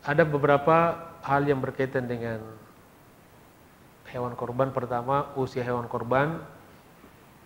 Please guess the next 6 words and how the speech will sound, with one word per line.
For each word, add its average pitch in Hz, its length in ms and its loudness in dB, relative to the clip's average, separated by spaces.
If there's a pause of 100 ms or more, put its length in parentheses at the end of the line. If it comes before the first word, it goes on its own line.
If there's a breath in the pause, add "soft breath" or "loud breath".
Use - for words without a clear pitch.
(260)
kambing 131 640 -2 (880)
satu 135 480 0
tahun. 113 480 -4 (1040)
Ya, 117 160 0 (880)
yang 113 80 -6
afdol. 113 480 0